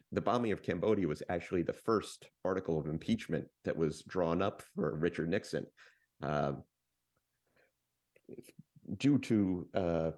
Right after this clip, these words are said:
political expediency, uh, the belief that it was easier to, uh, you know, draw up articles of impeachment that could, uh, oust Nixon from office, uh, they, they dropped this first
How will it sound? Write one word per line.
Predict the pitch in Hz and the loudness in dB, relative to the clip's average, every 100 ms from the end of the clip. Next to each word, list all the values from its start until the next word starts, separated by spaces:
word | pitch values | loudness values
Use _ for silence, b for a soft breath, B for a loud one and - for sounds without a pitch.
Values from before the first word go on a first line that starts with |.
| _ | _
political | - 101 104 95 98 | -6 0 2 4 4
expediency, | 82 - 113 117 92 80 - 76 73 - _ - | 2 -2 0 2 2 -2 -4 -6 -6 -8 _ -8
uh, | 76 69 65 - | -4 -2 -2 -2
the | - | -4
belief | 139 156 87 90 - - | -2 -2 0 -2 -2 0
that | 80 - | 0 0
it | |
was | 82 80 - | -2 -2 -2
easier | 98 87 90 85 | -4 -2 0 0
to, | 78 - 92 82 82 80 80 - | -2 -2 2 4 4 2 -2 -4
uh, | 82 - 69 - - _ _ _ _ _ | -4 -4 -4 -6 -12 _ _ _ _ _
you | 92 | -4
know, | 80 | -2
draw | 85 92 | 0 2
up | 90 - | 2 0
articles | 90 82 87 82 | 0 2 -2 -2
of | 82 | -4
impeachment | 78 95 90 78 78 - | -4 -4 -4 -2 -2 0
that | 82 - | -2 0
could, | 82 76 - _ - | 0 -2 -12 _ -6
uh, | 71 60 - - | -4 -4 -6 -4
oust | 95 104 - | 0 0 0
Nixon | 87 - 82 80 | -4 -2 -4 -2
from | 80 78 | -4 -2
office, | 80 78 82 80 - - _ 85 | -2 0 -2 -4 -10 -18 _ -8
uh, | 73 - 90 | -6 -4 -2
they, | 87 - | -2 0
they | 85 | -2
dropped | 80 92 92 92 - | 0 0 0 0 -2
this | 76 - - - - | -4 -4 -12 -6 0
first | 87 76 - - | 0 0 -8 -18